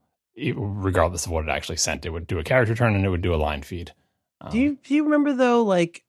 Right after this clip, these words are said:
Speaker 2: what was it called? Was it the, did people call 'em, I wanna say Gremlins? But, like,
Speaker 1: Yep,
Speaker 2: but,
Speaker 1: Zap
Speaker 2: like, when I would get,
Speaker 1: Gremlins
Speaker 2: so
Speaker 1: and
Speaker 2: I would
Speaker 1: B B Edit.
Speaker 2: get stuck. What was the, was it, there was two. It was something in Gremlins.
Speaker 1: Zap Gremlins
Speaker 2: Oh.
Speaker 1: is the command. It's still in
Speaker 2: Oh,
Speaker 1: B B Edit
Speaker 2: okay.
Speaker 1: today.
Speaker 2: But, like, I, well, I would get, so my job for,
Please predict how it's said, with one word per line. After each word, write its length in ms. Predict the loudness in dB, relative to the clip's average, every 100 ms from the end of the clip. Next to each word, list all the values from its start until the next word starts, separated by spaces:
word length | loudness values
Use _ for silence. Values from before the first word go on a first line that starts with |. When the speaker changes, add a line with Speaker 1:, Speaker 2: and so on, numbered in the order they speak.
| _ _ _
Speaker 2:
what 240 | -4 2 4
was 180 | 4
it 40 | 2
called? 220 | -2 -2
Was 80 | -2
it 160 | -4 -4
the, 160 | -6 _ _ _
did 80 | -8
people 160 | -4 -2
call 160 | 0 0
'em, 140 | 0 0
I 40 |
wanna 120 | 0
say 200 | 2 -2 -4 -20 _ _ 0
Gremlins? 560 | 2 4 4 2 -2 -14 _ _ _ _ _ _ _ _ _
But, 160 | -6 2
like, 160 | 4 4
Speaker 1:
Yep, 140 | 2 -4 0
Speaker 2:
but, 100 | 6
Speaker 1:
Zap 120 | 6
Speaker 2:
like, 80 | 6
when 80 | 6
I 80 | 6
would 120 | 6
get, 100 | 4
Speaker 1:
Gremlins 40 |
Speaker 2:
so 180 | 4 4
Speaker 1:
and 20 | 6
Speaker 2:
I 40 |
would 40 | 8
Speaker 1:
B 40 |
B 40 | 6
Edit. 120 | 4
Speaker 2:
get 60 |
stuck. 340 | 0 2 2 4
What 80 | 2
was 120 | 4
the, 80 | 4
was 120 | 2
it, 140 | 2
there 80 | 4
was 100 | 4
two. 160 | 4 2
It 40 |
was 120 | 2 2
something 260 | 2 4
in 120 | 2
Gremlins. 540 | 4 2 0 -6 -14 -20 _ -6 2
Speaker 1:
Zap 280 | 4 4
Gremlins 560 | 2 2 2 -2 -8 -14 _ _ _ _ -2
Speaker 2:
Oh. 260 | 2 4
Speaker 1:
is 40 | 4
the 140 | 0
command. 340 | 2 2 2 0
It's 100 | -2
still 140 | 0
in 80 | 2
Speaker 2:
Oh, 40 |
Speaker 1:
B 60 | 6
B 20 |
Edit 120 | 6 6
Speaker 2:
okay. 160 | 4 2
Speaker 1:
today. 200 | 2 -2 _ _ _ -8
Speaker 2:
But, 160 | 0 2
like, 180 | 2 4
I, 140 | 2
well, 180 | 2 2
I 80 | 4
would 160 | 4 4
get, 180 | 2 4
so 340 | 4 4 2
my 160 | 2 4
job 180 | 4 4
for, 460 | 4 6 6 2